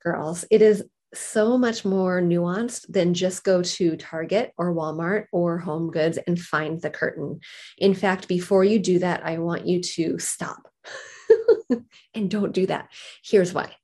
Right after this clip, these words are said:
The cautionary tale here is that most curtains, when you buy them over the rack at a big box store, they are going to be too short. And one of the most common design faux pas that you see is when you have a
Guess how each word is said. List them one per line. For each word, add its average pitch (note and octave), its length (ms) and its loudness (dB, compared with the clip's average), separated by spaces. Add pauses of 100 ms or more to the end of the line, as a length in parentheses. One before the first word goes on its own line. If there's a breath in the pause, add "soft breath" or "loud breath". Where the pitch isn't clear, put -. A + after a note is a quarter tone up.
(480 loud breath)
The G3 80 2
cautionary C4+ 580 0
tale F3 360 2
here E3+ 340 0
is - 220 -4
that E3 180 0
most F#3 420 -2
curtains, G3 460 -2
when F3 140 2
you E3 100 0
buy E3 180 -4
them E3 260 -2
over F3 240 -4
the E3+ 120 0
rack E3+ 360 -2
at F3 80 -2
a E3+ 60 -2
big E3 180 -6
box E3+ 280 -10
store, F3 380 2
they F3 140 2
are E3+ 80 2
going E3+ 200 0
to E3+ 40 0
be D#3+ 120 -6
too - 240 -6
short. - 520 -6 (640 loud breath)
And F3 460 2 (160)
one G3 540 2
of F3 460 0
the F3+ 120 -2
most F3 560 -2 (440)
common G#3+ 460 0
design E3+ 460 -2
faux D#3+ 320 -2
pas F#3+ 320 0
that E3 240 -2
you D#3+ 140 -4
see E3+ 440 0
is F3 140 0
when F3 120 0
you E3+ 120 0
have F3 400 -2
a F3 340 -2